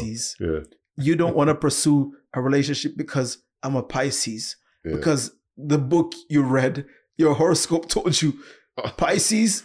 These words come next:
Speaker 1: is not compatible with you, the Sagittarius.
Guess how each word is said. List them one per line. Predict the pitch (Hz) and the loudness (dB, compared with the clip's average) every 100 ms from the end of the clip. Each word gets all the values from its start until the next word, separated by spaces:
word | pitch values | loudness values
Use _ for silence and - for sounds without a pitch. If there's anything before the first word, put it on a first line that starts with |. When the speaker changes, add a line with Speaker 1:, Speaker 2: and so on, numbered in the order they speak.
| _ | _
Speaker 1:
is | 156 135 | 0 2
not | 160 160 | 2 2
compatible | 147 139 151 151 147 | 0 2 2 4 4
with | 139 135 - | 2 0 -2
you, | 120 139 175 | -2 0 2
the | 156 | 2
Sagittarius. | 151 131 135 - 127 107 98 | 2 -2 -4 -2 -2 -2 -6